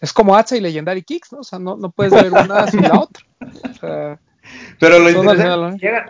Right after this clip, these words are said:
Speaker 3: llegan a tal punto en la cual Louis Vuitton, que es una marca que lleva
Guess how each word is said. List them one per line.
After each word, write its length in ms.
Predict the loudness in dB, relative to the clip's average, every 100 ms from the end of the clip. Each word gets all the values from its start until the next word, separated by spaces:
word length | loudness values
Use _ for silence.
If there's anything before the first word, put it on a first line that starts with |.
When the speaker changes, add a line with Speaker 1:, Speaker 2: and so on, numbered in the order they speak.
| -4
Speaker 3:
llegan 260 | -2 -2
a 140 | -2 -2
tal 180 | -4
punto 380 | -2 -2 0 -2
en 80 | -2
la 160 | -4 0
cual 480 | 0 2 -2 -8 -20 _ _
Louis 200 | 2 2
Vuitton, 360 | 2 0 0 0
que 120 | -6
es 40 |
una 160 | -4 -2
marca 320 | -4 -4 -4
que 100 | -2
lleva 640 | 0 2 2 0 -2 -6